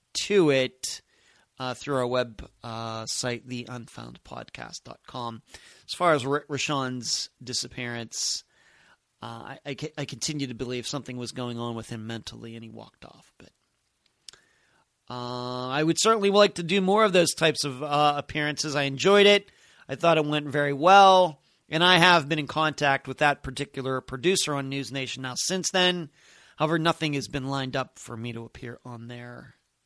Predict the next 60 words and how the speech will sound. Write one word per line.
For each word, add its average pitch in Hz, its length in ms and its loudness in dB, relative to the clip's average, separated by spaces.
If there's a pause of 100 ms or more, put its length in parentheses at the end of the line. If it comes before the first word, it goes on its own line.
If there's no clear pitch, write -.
(360)
uh, 117 220 -14
again, 127 360 -10
a-, - 200 -18
at 131 80 -14
least 127 240 -10
anytime 117 400 -14
soon. 123 480 -8 (480)
But 180 280 0
this 233 180 2
came 202 280 4
together 175 380 6
in 156 60 -2
just, 147 180 -4
like, 165 160 -4
a - 40 -20
couple 156 260 -4
days, 147 280 0
so 151 160 0
it 156 120 0
could 196 160 2
happen. 165 420 4 (320)
I 185 100 6
could 175 160 2
be 180 100 -2
telling 220 440 4
you 170 120 4
this, 156 460 4
this 156 320 0
episode 165 540 2
coming 156 280 -2
out 151 200 2
on, 143 500 -2 (1040)
uh, 151 240 0
April 180 200 0
twenty-ninth, 165 800 0
and 175 160 0
it 147 60 0
very 202 180 6
well 180 160 6
maybe, 165 300 2
like, 156 160 0
next 143 280 -2
Wednesday 156 440 0
I'm 143 180 -2
on 143 140 0
News 139 200 -4
Nation 143 300 -6
Now, 131 160 -12
so - 160 -6
you 143 60 -4
never 139 240 -2
ho-, 131 180 -6
know 131 180 -8
how 123 120 -12
these 127 160 -18
things 120 240 -16
are 123 40 -12
gonna 120 140 -14
work 123 260 -16
out. - 220 -16